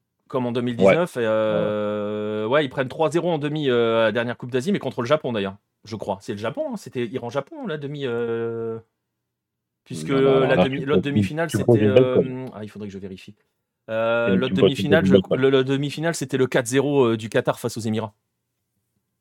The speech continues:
Speaker 2: D'accord. Oui. Ah oui, oui, oui. Ah oui, oui, oui, je me rappelle de
Speaker 1: <laughs> Eh
Speaker 2: ça.
Speaker 1: oui,
Speaker 2: Oui, oui.
Speaker 1: sinon, on s'en
Speaker 2: Eh
Speaker 1: souvient
Speaker 2: oui,
Speaker 1: bien,
Speaker 2: oui.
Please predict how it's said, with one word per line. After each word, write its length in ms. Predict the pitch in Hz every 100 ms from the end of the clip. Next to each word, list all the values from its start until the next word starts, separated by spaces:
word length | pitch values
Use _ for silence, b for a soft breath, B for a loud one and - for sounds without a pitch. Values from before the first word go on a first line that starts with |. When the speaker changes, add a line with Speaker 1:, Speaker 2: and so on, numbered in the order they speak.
| _ _ _ -
Speaker 2:
D'accord. 380 | 104 - - _ _ _ 98
Oui. 160 | 95 -
Ah 120 | 113
oui, 100 | 156
oui, 140 | 170 160
oui. 80 | 151
Ah 60 |
oui, 120 | 123 135
oui, 180 | 120 92
oui, 180 | 113 98
je 80 |
me 60 | 95
rappelle 240 | 95 110
de 60 | 95
Speaker 1:
<laughs> 20 |
Eh 160 | - -
Speaker 2:
ça. 60 | -
Speaker 1:
oui, 220 | - -
Speaker 2:
Oui, 80 | 135 -
oui. 100 | -
Speaker 1:
sinon, 220 | 107 156
on 40 |
s'en 120 | 147
Speaker 2:
Eh 40 | 143
Speaker 1:
souvient 220 | 98 104
Speaker 2:
oui, 60 | 123
Speaker 1:
bien, 280 | 143 165 -
Speaker 2:
oui. 140 | 131